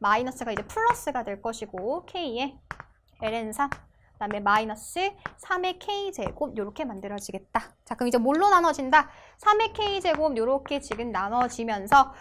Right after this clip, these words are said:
우리가 구하려는 X좌표는 지금 얼마가 돼요? 엘엔 삼을 또 나눠주게 되면은 K 마이너스 엘엔 삼분의 일이 되겠다. 자, 요렇게 지금 갈 수가 있겠죠. 네, 따라서 A의 좌표는 어떻게 된다? 얘는 K 마이너스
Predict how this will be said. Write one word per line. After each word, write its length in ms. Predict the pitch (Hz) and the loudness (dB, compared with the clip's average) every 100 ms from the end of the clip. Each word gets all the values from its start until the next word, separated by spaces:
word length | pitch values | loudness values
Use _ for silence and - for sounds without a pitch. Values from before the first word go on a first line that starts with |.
| - | -14
우리가 320 | 247 277 320 320 | -6 6 6 8
구하려는 360 | 269 262 262 | 6 6 4
X좌표는 640 | 220 - 311 277 - 269 240 | 0 0 2 2 2 -2 -2
지금 160 | 220 | -4
얼마가 380 | 190 202 233 233 | -4 -2 0 0
돼요? 320 | 226 302 370 349 | 4 8 8 8
엘엔 300 | 233 247 262 | 2 0 0
삼을 280 | 285 262 247 | 0 -2 -4
또 100 | 247 | -4
나눠주게 520 | 190 220 240 226 226 | -2 -4 -4 -4 -6
되면은 600 | 220 202 202 240 349 392 - - _ | -6 -6 -4 -2 0 -2 -6 -20 _
K 340 | 440 415 202 - - - - - - | -2 -2 -2 -10 -16 -18 -16 -20 -4
마이너스 680 | 220 220 208 214 - 359 392 - - - | 0 0 0 -10 -10 -4 -4 -6 -16 -4
엘엔 340 | 214 240 254 247 | 0 0 0 -4
삼분의 540 | 311 285 240 247 262 | -4 -4 -6 -8 -4
일이 220 | 381 415 | -4 -2
되겠다. 480 | 359 247 - 247 - _ | -4 -6 -4 -4 -6 _
자, 160 | 202 | -6
요렇게 300 | 214 262 269 | -4 -4 -6
지금 180 | 254 214 | -6 -8
갈 140 | 214 190 | -10 -14
수가 240 | 220 208 | -10 -8
있겠죠. 400 | 226 220 - 185 - _ - | -6 -8 -8 -14 -14 _ -16
네, 80 | - | 0
따라서 640 | 262 269 240 220 339 403 - - - | 4 4 6 8 8 6 -2 -16 -2
A의 260 | 254 320 330 | 0 2 2
좌표는 600 | 294 294 262 339 403 311 | 2 0 0 0 0 -2
어떻게 260 | - 269 | -4 -8
된다? 340 | 233 208 240 - - _ - | -8 0 -2 -2 -18 _ -12
얘는 240 | 208 220 | -8 -8
K 320 | - 403 403 381 | -2 -2 0 0
마이너스 840 | 330 294 254 - - 339 339 | 0 0 -4 -8 -4 -2 0